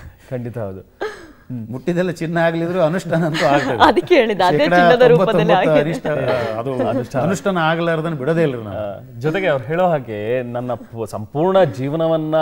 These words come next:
Speaker 1: ನನ್ನ ಜೀವವನ್ನು ಕೂಡ ನಾನು ಮುಡಿಪಾಗಿಟ್ಟಿದ್ದೀನಿ
Speaker 2: ಹೌದು.
Speaker 1: ಅನ್ನೋಂತ ಹೇಳುವಂಥದ್ದು.
Speaker 2: ಹೌದು.
Speaker 1: ಬಹುಶಃ ಇನ್ನೂ
Speaker 3: ಕನ್ನಡಕ್ಕೋಸ್ಕರ.
Speaker 1: ನಿಮ್ಮನ್ನ ಎಕ್ಸ್ಟೆಂಡ್ ಮಾಡ್ತೀನಿ, ಕಂಟಿನ್ಯೂ ಮಾಡ್ತೀನಿ, ಇನ್ನೊಂದು ಯಾವ್ದಾದ್ರು ಸೇವೆಗೆ ಅಂತ ಹೇಳಿದ್ರೆ ಸಿದ್ಧರಿದ್ದೀರಿ ನೀವು. ಬಹುಶಃ after
Speaker 2: ಅಲ್ಲ, ಇದು
Speaker 1: retirement ಕೂಡ
Speaker 2: ಕನ್ನಡದ
Speaker 1: ನೀವು
Speaker 2: ಸೇವೆನೇ ಮುಖ್ಯ ಈಗ.
Speaker 1: <laughs>
Speaker 2: ಕನ್ನಡದ ಸೇವೆ,
Speaker 1: ಹ್ಮ್.
Speaker 2: ಕನ್ನಡ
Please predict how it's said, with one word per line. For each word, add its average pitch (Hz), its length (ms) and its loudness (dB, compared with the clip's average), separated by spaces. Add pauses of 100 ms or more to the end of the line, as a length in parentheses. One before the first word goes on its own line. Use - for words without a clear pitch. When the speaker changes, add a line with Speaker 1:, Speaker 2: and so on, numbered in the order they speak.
(200)
Speaker 1:
ನನ್ನ 135 180 -2
ಜೀವವನ್ನು 185 640 2
ಕೂಡ 170 180 -4
ನಾನು 156 260 0
ಮುಡಿಪಾಗಿಟ್ಟಿದ್ದೀನಿ 131 720 0
Speaker 2:
ಹೌದು. 123 80 -2
Speaker 1:
ಅನ್ನೋಂತ 117 260 -6
ಹೇಳುವಂಥದ್ದು. 113 540 -4
Speaker 2:
ಹೌದು. 214 120 2
Speaker 1:
ಬಹುಶಃ 156 180 0
ಇನ್ನೂ - 380 2
Speaker 3:
ಕನ್ನಡಕ್ಕೋಸ್ಕರ. 190 460 4
Speaker 1:
ನಿಮ್ಮನ್ನ 180 220 0
ಎಕ್ಸ್ಟೆಂಡ್ 175 380 -2
ಮಾಡ್ತೀನಿ, 170 340 0
ಕಂಟಿನ್ಯೂ 151 320 -2
ಮಾಡ್ತೀನಿ, 156 300 0
ಇನ್ನೊಂದು 151 220 0
ಯಾವ್ದಾದ್ರು 151 300 2
ಸೇವೆಗೆ 156 380 0
ಅಂತ 151 140 -4
ಹೇಳಿದ್ರೆ 160 580 -2
ಸಿದ್ಧರಿದ್ದೀರಿ 175 560 2
ನೀವು. 127 180 -4
ಬಹುಶಃ 127 380 0
after - 140 -2
Speaker 2:
ಅಲ್ಲ, 156 120 0
ಇದು 151 100 2
Speaker 1:
retirement 196 220 8
ಕೂಡ 202 100 4
Speaker 2:
ಕನ್ನಡದ 185 280 6
Speaker 1:
ನೀವು 196 120 6
Speaker 2:
ಸೇವೆನೇ 220 340 6
ಮುಖ್ಯ 196 220 2
ಈಗ. 214 160 10 (240)
Speaker 1:
<laughs> - 220 -20
Speaker 2:
ಕನ್ನಡದ 165 420 0
ಸೇವೆ, 151 480 0 (300)
Speaker 1:
ಹ್ಮ್. 117 240 -14 (300)
Speaker 2:
ಕನ್ನಡ 147 280 -4